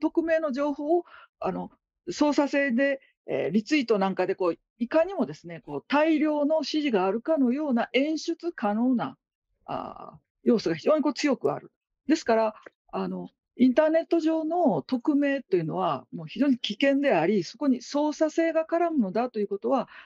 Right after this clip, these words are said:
もう常に意識しないといけないというふうに思うんですね。で、一方で、あの、今回、フェミニストの間でも意見が違うとか、え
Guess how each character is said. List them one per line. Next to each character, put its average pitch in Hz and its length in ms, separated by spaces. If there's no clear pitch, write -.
も 185 60
う - 40
常 339 200
に 240 100
意 208 60
識 - 180
し 185 120
な 190 120
い 156 40
と 175 80
い - 20
け 175 120
な 165 120
い 131 60
と - 140
い 180 60
う - 20
ふ 190 80
う 277 40
に 262 200
思 170 200
う 143 40
ん 143 40
で - 80
す - 120
ね。 262 120
で、 254 80
一 254 180
方 349 240
で、 202 340
あ 185 160
の、 170 520
今 330 200
回、 175 440
フ 117 340
ェ 294 60
ミ 294 120
ニ 302 60
ス - 80
ト 220 100
の 196 100
間 196 220
で 277 80
も 254 160
意 190 60
見 190 200
が 160 80
違 - 180
う 156 60
と 165 80
か、 - 80
え - 300